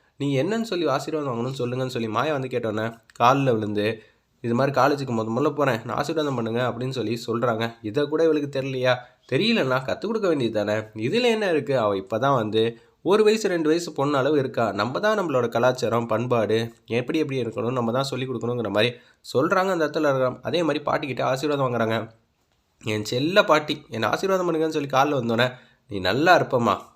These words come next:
இனிமேட்டு" அப்படின்னு சொல்லி ஆசீர்வாதம் பண்றாங்க அந்த இடத்துல. அடுத்தது ரகுராம் கால்லையும் வந்து மாயா வந்து ஆசீர்வாதம் வந்து வாங்குறாங்க,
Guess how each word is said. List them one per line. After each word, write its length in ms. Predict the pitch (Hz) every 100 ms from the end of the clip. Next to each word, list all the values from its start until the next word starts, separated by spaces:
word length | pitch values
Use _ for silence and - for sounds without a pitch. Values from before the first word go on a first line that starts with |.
| _
இனிமேட்டு" 440 | 101 110 113 107 -
அப்படின்னு 340 | - 147 170 151
சொல்லி 120 | 143
ஆசீர்வாதம் 420 | 135 143 151 135
பண்றாங்க 300 | 110 110 131
அந்த 160 | 143 127
இடத்துல. 260 | 120 123 120 - _ -
அடுத்தது 360 | 202 214 196
ரகுராம் 440 | 147 151 185 143 123
கால்லையும் 360 | 110 113 117
வந்து 200 | 98 101
மாயா 400 | 104 107 139 151
வந்து 260 | 110 107 123
ஆசீர்வாதம் 520 | 120 127 143 135 110
வந்து 140 | 101 123
வாங்குறாங்க, 440 | 127 127 120 110